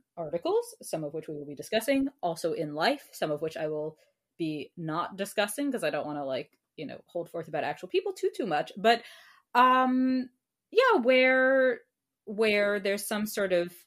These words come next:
connection between, dare I say, the culture wars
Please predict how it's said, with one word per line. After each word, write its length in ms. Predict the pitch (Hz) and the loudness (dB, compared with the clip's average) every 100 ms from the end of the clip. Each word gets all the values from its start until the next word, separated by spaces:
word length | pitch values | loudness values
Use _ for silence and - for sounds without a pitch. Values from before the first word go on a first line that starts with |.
| _ _ _ - | _ _ _ -4
connection 600 | 254 233 240 233 220 196 | 2 4 2 0 -4 -4
between, 640 | 185 - 185 175 170 175 170 | -6 -4 -4 -2 -2 -6 -6
dare 240 | 170 156 | -2 0
I 120 | 156 156 | 0 -2
say, 520 | - 151 143 147 156 _ _ | -2 0 0 -2 -12 _ _
the 100 | 143 | -16
culture 360 | - 139 - 202 | -10 -8 -6 -4
wars 360 | 247 349 370 | -4 -2 -4